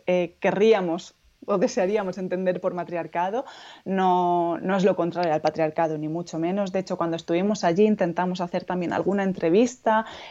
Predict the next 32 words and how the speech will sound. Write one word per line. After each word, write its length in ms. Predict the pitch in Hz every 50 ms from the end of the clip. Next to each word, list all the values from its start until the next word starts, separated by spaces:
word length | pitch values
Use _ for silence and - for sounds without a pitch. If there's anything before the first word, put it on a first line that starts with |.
| -
estuvimos, 640 | - 170 - - 202 180 180 190 202 202 202 196 180
bueno, 240 | 202 208 196 180 180
tiempo 320 | - 202 196 185 208 196
compartiendo 520 | 196 196 185 190 180 185 190 196 190 185
con 160 | 185 - - 202
ellos, 200 | 240 240 226 -
intentando 680 | 185 180 196 180 180 - 190 196 202 202 202 208 208 - - - _ _ _ _ _ _ - -
ver 200 | 165 170 170 175
esas 240 | 180 208 196 185
diferencias, 600 | 180 214 208 - 170 180 185 185 185 - 156 185
¿no? 120 | 185 170 208
que 80 | - 175
tanto 260 | - 175 190 185 180
ansiábamos. 640 | 165 185 185 - 190 175 170 165 156 156 156 165 -
Decíamos, 380 | 151 156 - 156 143 147 156
"Jolín, 440 | - - - 143 139 139 156 156 156 _
aquí 420 | - - 156 151 - 180 175 156 - - - - - -
lo 100 | 170 170
vamos 260 | 170 170 180 175 180
a 40 | 185
encontrar, 540 | 180 175 - 180 170 165 170 175 180 196 190
vamos 300 | 180 170 170 180 180 -
a 40 | 175
ver 140 | 165 170 175
ese 180 | 180 190 190
poder 340 | 180 - 170 170 175 180 185
de 100 | 180 185
la 120 | 180 180 175
mujer 300 | 175 170 - 196 170 170
sobre 320 | - - 202 185 175 175
el 80 | 165 160
hombre". 420 | 160 185 220 214 208 214 220 262